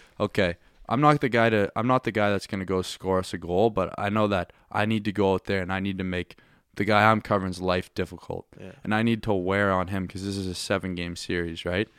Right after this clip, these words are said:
Speaker 1: And I think when you have a team full of guys that know their role and accept their role and,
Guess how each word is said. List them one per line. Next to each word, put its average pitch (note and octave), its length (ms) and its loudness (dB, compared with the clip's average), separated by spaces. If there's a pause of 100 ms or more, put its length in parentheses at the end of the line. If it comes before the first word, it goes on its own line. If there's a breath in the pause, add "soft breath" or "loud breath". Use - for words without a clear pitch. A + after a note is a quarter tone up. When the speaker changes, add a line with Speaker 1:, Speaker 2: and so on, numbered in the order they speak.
(460 soft breath)
Speaker 1:
And G#2+ 120 -4
I A2 60 0
think C3 160 -2
when D3 120 2
you D3+ 80 6
have C#3 100 4
a A#2+ 60 4
team B2+ 440 -2
full A2+ 240 2
of F#2 80 -2
guys G2 360 2
that G2 140 0
know G2 200 2
their G2+ 160 2
role F#2 400 0 (500 soft breath)
and F#2 300 -4
accept - 460 -4
their G2+ 180 2
role F#2 380 0
and, F2+ 360 -8